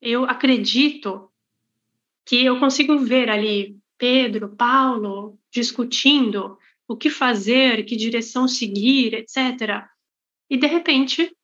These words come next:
não mais que de repente, junto com esse conceito de liderança situacional, Maria Madalena dá um passo à frente e diz, "Não se preocupem, está tudo bem. Ele nos prometeu que estaria sempre conosco."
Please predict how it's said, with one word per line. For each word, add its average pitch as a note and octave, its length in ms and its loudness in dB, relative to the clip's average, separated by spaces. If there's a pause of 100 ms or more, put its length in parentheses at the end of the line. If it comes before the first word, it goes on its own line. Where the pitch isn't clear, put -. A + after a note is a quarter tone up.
(140)
não D4 240 2
mais D4 240 0
que C#4+ 80 -2
de C4+ 100 2
repente, C4+ 580 2
junto B3+ 500 -2 (180)
com A#3+ 140 0
esse A#3 240 -2
conceito A3+ 420 -2
de G#3 120 -2
liderança G#3+ 580 0
situacional, B3 1300 0 (420)
Maria C#4 540 2
Madalena A#3+ 500 -2
dá B3 260 0
um F4+ 140 -4
passo A3+ 260 -4
à G#3+ 40 -8
frente D4+ 380 -4
e C#4+ 40 -4
diz, D4+ 360 0
"Não D4 160 0
se - 100 -8
preocupem, D4 640 -4 (440)
está A#3 280 0
tudo C#4 220 -2
bem. C#4+ 320 -2 (480)
Ele C#4+ 280 4
nos A3+ 220 -2
prometeu G#3+ 580 -4
que - 80 -16
estaria C4+ 320 -4
sempre A#3+ 360 -2
conosco." C4 800 -2